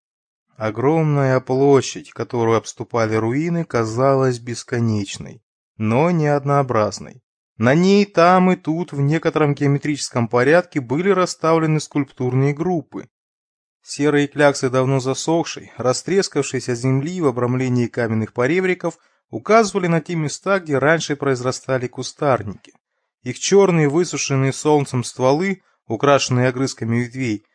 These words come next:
до сих пор возвышались кое-где, но теперь они более походили на мотки беспорядочно раздерганной,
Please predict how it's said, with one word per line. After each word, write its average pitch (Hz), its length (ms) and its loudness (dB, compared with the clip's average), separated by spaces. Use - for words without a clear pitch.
до 117 180 -2
сих - 280 -8
пор 175 260 0
возвышались 113 680 -2
кое-где, 110 680 -4
но 135 100 -6
теперь 220 340 -2
они 202 220 4
более 180 400 2
походили 156 540 -2
на 139 120 2
мотки 139 360 -4
беспорядочно 135 840 -4
раздерганной, 156 800 -2